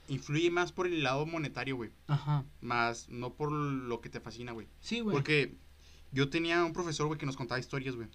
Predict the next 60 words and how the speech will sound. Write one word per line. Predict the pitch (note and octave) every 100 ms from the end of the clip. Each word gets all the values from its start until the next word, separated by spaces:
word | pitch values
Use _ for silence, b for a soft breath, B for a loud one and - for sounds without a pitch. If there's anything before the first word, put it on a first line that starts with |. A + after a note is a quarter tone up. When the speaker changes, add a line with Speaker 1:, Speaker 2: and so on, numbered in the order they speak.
| -
Speaker 1:
Creo | C3
que | D3
ya | C3+
Speaker 2:
Ajá. |
Speaker 1:
te | C#3
lo | C#3
había |
contado, | C3+ C3+ C3
güey. | A#2+ - -
Pero | G#2+
Speaker 2:
Ajá. | A2+
Speaker 1:
ahora | A2
lo | A#2
voy | A#2+
a |
contar | B2+ A#2
en | A#2
el |
podcast, | B2 - A#2+
güey. | A2 - b b b b b - -
Este, | B2+ - - C#3 C3 - - -
él | C#3 D#3
dijo | E3+ F3+
una | F3+
historia, | E3 F3 E3+ E3
güey. | D3 - - - C#3+ D3 D3+
La | E3+
historia | F#3+ G#3+
no | G#3+
me |
acuerdo | G#3 G3+
muy | G3+
bien, | F#3 F#3
güey, | D3 - -
pero | C#3+ C#3+
me | D3
acuerdo | C3+ D3 F3+
de |
las | E3+ D#3 C#3
últimas, | C3+ D#3+ D#3+ D#3 C#3+ A#2+
los | B2+
últimos | B2+ D#3 D#3
dos | C3+ C3
minutos, | D3+ D3+
güey. | C3+ A#2 - b b b b b b -
Eh, | C#3+ C#3
el | C3+ C#3
vato | D3+ F3+
contó | E3+ D#3
una |
historia, | D#3+ E3+ E3
güey, | D#3 D3+ - - -
y | C#3 C#3
al | C3+
final | C#3 C3+ D3+ D#3
concluía | D3+ C#3 B2+ D3 D3+
con | C3+
un | B2+ B2+
nombre, | C#3+ C#3 B2+
güey. | G#2+